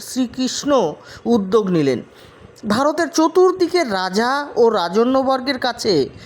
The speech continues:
তিনি দূত পাঠালেন। বর্তমান দক্ষিণ দিনাজপুর জেলার গঙ্গারামপুর থানার বানগড়ে ছিল শিব ভক্ত অনার্য রাজা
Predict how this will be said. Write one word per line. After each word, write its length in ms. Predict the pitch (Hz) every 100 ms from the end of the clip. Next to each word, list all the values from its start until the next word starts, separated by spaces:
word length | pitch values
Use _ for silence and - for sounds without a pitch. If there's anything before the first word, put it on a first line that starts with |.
| - -
তিনি 200 | 269 254
দূত 260 | 190 277 277
পাঠালেন। 420 | 254 180 160 120 101 - - - - -
বর্তমান 580 | 190 269 - 349 302 175 254 277
দক্ষিণ 460 | 247 277 - 339 349
দিনাজপুর 480 | 349 349 349 - 339 294
জেলার 280 | 320 320 294
গঙ্গারামপুর 800 | 202 208 240 254 285 320 302 330
থানার 360 | - 311 302 277
বানগড়ে 640 | 185 175 214 233 262 262 170 147 - - - -
ছিল 200 | 320 311 311
শিব 380 | - 311 320 320 214
ভক্ত 400 | 220 262 - 311 202 165 - - - 170
অনার্য 540 | 214 247 269 277 262 277 277
রাজা 380 | 214 190 233